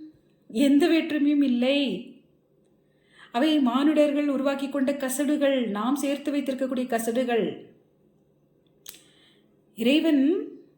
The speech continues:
தனது படைப்பை தனது அன்பினால்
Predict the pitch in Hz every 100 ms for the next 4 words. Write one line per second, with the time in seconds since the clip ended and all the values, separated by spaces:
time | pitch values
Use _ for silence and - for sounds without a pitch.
0 | _ _ _ _ _ 247 254 254 240 240
1 | 254 254 254 247 - - _ _ _ _
2 | _ _ - 240 226 208 220 254 277 269
3 | 247